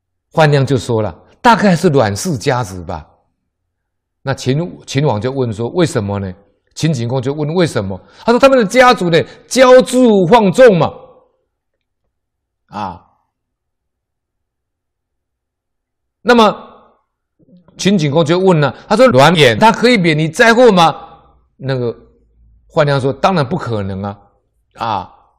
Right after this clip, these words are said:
当然最后我们看到最后的结果，果报呢，就是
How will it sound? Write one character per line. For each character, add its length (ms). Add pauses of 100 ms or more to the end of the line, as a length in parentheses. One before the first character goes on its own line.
(300)
当 100
然 120
最 200
后 240 (320)
我 120
们 120
看 200
到 100
最 220
后 100
的 100
结 280
果， 320
果 240
报 240
呢， 120 (240)
就 80
是 240